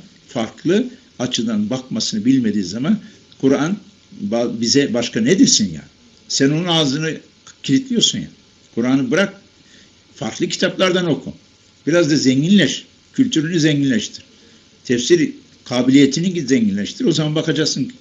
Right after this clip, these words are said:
"Allah Allah, ben bu zamanda böyle anlamıyordum yani." dersin.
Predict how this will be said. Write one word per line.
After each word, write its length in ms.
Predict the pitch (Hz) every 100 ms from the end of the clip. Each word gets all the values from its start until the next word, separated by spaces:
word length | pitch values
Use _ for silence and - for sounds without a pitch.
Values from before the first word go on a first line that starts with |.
| - - _
"Allah 280 | 110 123 117
Allah, 280 | 110 104 104
ben 180 | 123 139
bu 40 |
zamanda 400 | 123 127 117 113 151 - _ _ _ -
böyle 220 | 120 147
anlamıyordum 640 | 151 139 190 160 117 82 80
yani." 180 | 73 76 _ _ _ _ _ _ _ _ _
dersin. 320 | 131 123 -